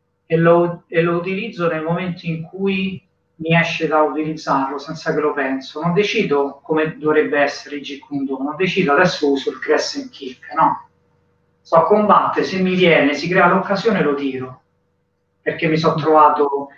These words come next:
ad allenarlo, quindi mi viene spontaneo. Ecco perché è meglio allenarli tutti e due. Avanzato,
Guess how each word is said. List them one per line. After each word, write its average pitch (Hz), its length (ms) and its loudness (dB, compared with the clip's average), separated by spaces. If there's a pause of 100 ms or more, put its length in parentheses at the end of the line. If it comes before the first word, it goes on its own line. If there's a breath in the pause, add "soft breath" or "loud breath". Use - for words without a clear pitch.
(100)
ad 143 180 -4
allenarlo, 147 580 2
quindi 139 240 -4
mi 139 100 2
viene 143 240 2
spontaneo. 131 840 -4 (640)
Ecco 165 280 2
perché 143 260 0
è - 20 0
meglio 143 300 2
allenarli 139 560 2
tutti - 300 -10
e 131 100 -6
due. 139 520 -6 (1200)
Avanzato, 180 1040 2